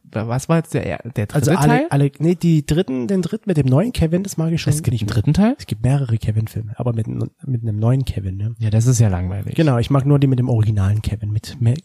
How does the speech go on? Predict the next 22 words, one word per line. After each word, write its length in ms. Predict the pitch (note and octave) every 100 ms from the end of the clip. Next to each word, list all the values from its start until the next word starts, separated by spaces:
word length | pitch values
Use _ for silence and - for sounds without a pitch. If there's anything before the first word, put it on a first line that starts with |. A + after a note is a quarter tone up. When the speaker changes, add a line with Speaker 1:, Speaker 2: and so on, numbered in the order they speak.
| -
Speaker 2:
Macaulay 440 | C#3 B2 - B2+ C3+
Culkin. 580 | - A#2 A#2 - A2+ G#2
Das 140 | F#3 G3
ist 180 | F3
so 320 | - D3 C#3 _ - - _ _
mein 260 | A2 G#2+ G#2+
Weihnachtsfilm. 580 | F#2+ G2+ G2 - A2 B2
Speaker 1:
Okay. 460 | - - G2+ G2 G2+ - _ -
Speaker 2:
Und 100 | B2+
bei 80 | C3
dir 200 | C#3+ D3
ist 140 | C3+
es 140 | C3 -
Sissy, 260 | G2+ G#2
um 140 | G#2 G2+
schon 140 | A2+
mal 140 | G#2 F#2+
es 120 | A#2+
vorwegzunehmen. 580 | G#2+ A2+ F#2+ - - E3
Speaker 1:
Ach 380 | D#3 B2+ - -
ja. 480 | B2 A#2 A2+ A2+ A2 A#2 C#3+
Speaker 2:
Sissy, 440 | - D#3 - -